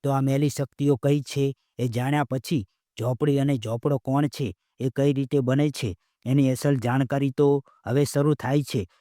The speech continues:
તો મિત્રો, આપણે શુદ્ધ, પવિત્ર અને ચોખ્ખી શક્તિઓ, દેવી દેવતાઓને આપણા ઘરમાં બેસાડી શકીએ અને પૂજી શકીએ, પરંતુ અશુદ્ધ, અપવિત્ર અને મેલી શક્તિઓને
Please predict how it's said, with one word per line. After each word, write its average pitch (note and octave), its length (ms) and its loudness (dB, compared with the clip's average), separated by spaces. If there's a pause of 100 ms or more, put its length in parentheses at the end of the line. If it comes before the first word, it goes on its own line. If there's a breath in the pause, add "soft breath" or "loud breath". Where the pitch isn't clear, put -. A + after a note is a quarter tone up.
(120)
તો A#2+ 80 -2
મિત્રો, C#3+ 440 2 (240 soft breath)
આપણે C3 320 0
શુદ્ધ, C3+ 360 -2
પવિત્ર C#3 560 -2
અને C3+ 320 0 (300)
ચોખ્ખી C#3 320 0
શક્તિઓ, C3+ 640 2 (320 soft breath)
દેવી C#3 260 2
દેવતાઓને C3+ 1000 0
આપણા B2+ 320 -2
ઘરમાં C3+ 320 0
બેસાડી C3+ 420 0
શકીએ C3+ 480 -2 (300 soft breath)
અને C3+ 160 0
પૂજી C3+ 320 -2
શકીએ, C3+ 500 0 (280)
પરંતુ D3 480 0 (240)
અશુદ્ધ, C3+ 480 0
અપવિત્ર C#3 580 0
અને C3+ 340 0 (300)
મેલી C3 340 -2
શક્તિઓને C3+ 840 2